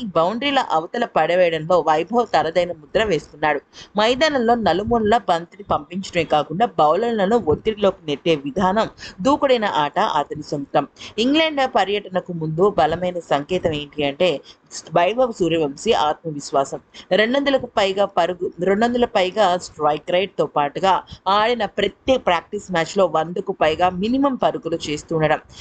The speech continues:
ఇక వైభవ్ సూర్యవంశీ నెక్స్ట్ ఇయర్ ఖచ్చితంగా భారత జట్టులోకి అడుగు పెడతాడని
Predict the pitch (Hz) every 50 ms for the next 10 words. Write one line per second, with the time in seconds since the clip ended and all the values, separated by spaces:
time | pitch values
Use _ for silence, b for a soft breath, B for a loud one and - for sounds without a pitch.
0 | B B B 233 214 220 208 190 196 185 175 165 175 190 202 240 254 247 - 220
1 | 196 185 185 180 170 170 - - 190 185 175 170 165 - - - 220 208 190 -
2 | - 185 180 - - - - - 240 233 214 190 180 165 - - 156 156 165 -
3 | - - 220 - 214 196 - - 190 185 - 190 175 160 156 160 190 208 190 196
4 | 165 151 - - 170 165 160 151 143